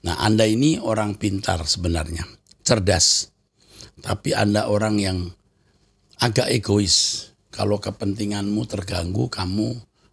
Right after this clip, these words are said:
marah. Dan kamu mau, masih mau dilayani.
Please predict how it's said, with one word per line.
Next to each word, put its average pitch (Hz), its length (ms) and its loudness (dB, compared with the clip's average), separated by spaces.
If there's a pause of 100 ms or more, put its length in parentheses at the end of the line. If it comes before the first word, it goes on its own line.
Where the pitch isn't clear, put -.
marah. 90 560 -4 (1040)
Dan 92 340 0
kamu 101 320 2
mau, 95 240 0
masih 87 400 0
mau 87 240 -2 (160)
dilayani. 82 960 -2